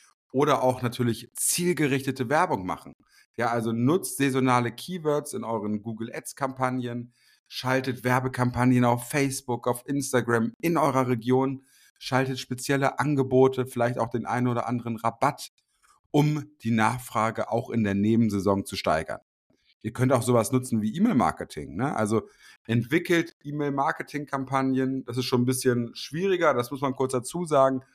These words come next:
Aber E-Mail-Marketing-Kampagnen, die auf spezifische Kundenbedürfnisse während unterschiedlicher Jahreszeiten abzielen,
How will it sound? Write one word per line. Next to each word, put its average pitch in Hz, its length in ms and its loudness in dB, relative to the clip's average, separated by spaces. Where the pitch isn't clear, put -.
Aber 123 380 -2
E-Mail-Marketing-Kampagnen, 131 1900 0
die 139 80 0
auf 131 120 4
spezifische 156 760 -4
Kundenbedürfnisse 131 1300 2
während 127 420 -2
unterschiedlicher 131 720 -4
Jahreszeiten 123 1040 -2
abzielen, 131 640 -2